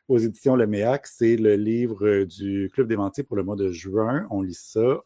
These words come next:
on a beaucoup de plaisir. Et, euh, ben, on sait ça, on se retrouve, euh, très bientôt pour la cérémonie des anges. Puis, euh,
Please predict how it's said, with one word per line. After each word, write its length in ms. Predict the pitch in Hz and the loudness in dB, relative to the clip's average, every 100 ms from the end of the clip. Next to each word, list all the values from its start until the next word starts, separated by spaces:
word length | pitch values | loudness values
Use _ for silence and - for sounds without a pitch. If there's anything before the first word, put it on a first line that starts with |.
| _ | _
on 180 | 98 98 | -6 -6
a 40 | |
beaucoup 280 | 95 101 - | -6 -10 -10
de 60 | - | -8
plaisir. 640 | 110 98 87 110 165 190 - _ - - - _ - | -4 -4 -2 -4 -6 -10 -16 _ -20 -20 -20 _ 0
Et, 320 | 160 190 202 | 4 6 6
euh, 520 | 160 131 127 127 123 120 | 8 8 6 6 4 2
ben, 340 | 113 127 143 | 2 4 6
on 120 | 143 147 | 6 2
sait 120 | 208 | 0
ça, 120 | 196 | 0
on 140 | 208 | 0
se 120 | 262 196 | 2 0
retrouve, 380 | 185 180 196 | 0 -2 -2
euh, 220 | 175 139 127 | 4 6 6
très 140 | 175 | 0
bientôt 440 | 165 143 160 196 - | -2 -2 0 -2 0
pour 240 | 143 135 | 2 2
la 260 | 127 123 120 | 2 2 2
cérémonie 460 | 117 143 147 147 156 | 0 -4 -4 -4 -2
des 180 | 131 | -2
anges. 320 | 156 320 320 - | 0 -2 -4 -8
Puis, 260 | 143 143 | -2 4
euh, 260 | 135 120 117 | 6 6 2